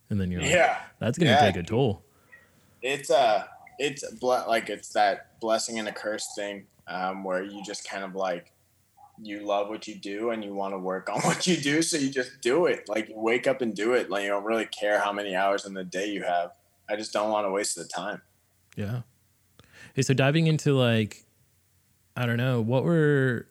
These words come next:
Speaker 1: some really, I don't know if you're willing to talk about it. What was, like, a difficult time that happened when you were, you know, your process of where you got to now? What was a big moment that happened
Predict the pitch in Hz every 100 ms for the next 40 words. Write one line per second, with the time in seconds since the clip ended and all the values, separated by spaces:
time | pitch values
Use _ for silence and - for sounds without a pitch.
0 | _ _ _ _ - 139 131 123 127 127
1 | 120 117 110 98 _ _ _ _ _ _
2 | _ _ _ _ _ _ _ _ 107 104
3 | 104 104 107 110 104 98 104 98 95 92
4 | 104 117 127 127 104 107 - 113 107 90
5 | - 107 101 101 101 101 104 107 104 98
6 | 101 104 101 101 98 98 104 _ _ _
7 | - 117 117 117 98 - 101 98 107 101
8 | 113 107 107 107 104 95 110 104 107 104
9 | 98 101 _ - 117 135 135 120 107 107
10 | 104 101 107 98 80 104 101 107 87 110
11 | 104 101